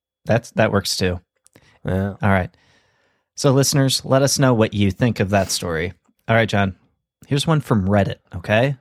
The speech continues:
Speaker 1: And I wanna thank Reddit user Wolf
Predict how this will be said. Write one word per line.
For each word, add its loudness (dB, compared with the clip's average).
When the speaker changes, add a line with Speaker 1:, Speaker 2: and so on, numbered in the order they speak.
Speaker 1:
And 0
I 0
wanna 2
thank -4
Reddit 0
user 0
Wolf -2